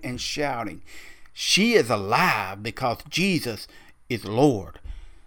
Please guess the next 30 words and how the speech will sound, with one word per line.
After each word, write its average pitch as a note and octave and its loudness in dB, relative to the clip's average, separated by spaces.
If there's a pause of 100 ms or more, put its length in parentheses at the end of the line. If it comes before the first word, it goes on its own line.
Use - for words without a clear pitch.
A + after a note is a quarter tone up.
(220)
Give F3+ 8
the E3+ 4
little D#3+ 6
girl C#3 2
something C#3+ 0
to B2+ -2
eat. C#3+ 4
She's - -6
hungry. E3+ 6 (1160)
In G#2+ -8
the G2 -8
presence D#3+ -2
of F3+ 2
Jesus, A#2+ 0 (460)
everything A#2+ 0
is F2+ -10
possible, - -6 (380)
and G#2+ -4
hopelessness - -2 (460)
is G#2 -6
destroyed. - -10 (1200)
This F#3 6
is C#3 2
not C3+ 4
just D3 4
a A#2 -2
story A#2 2
from G#2 -2
long B2 4
ago. G#2+ -2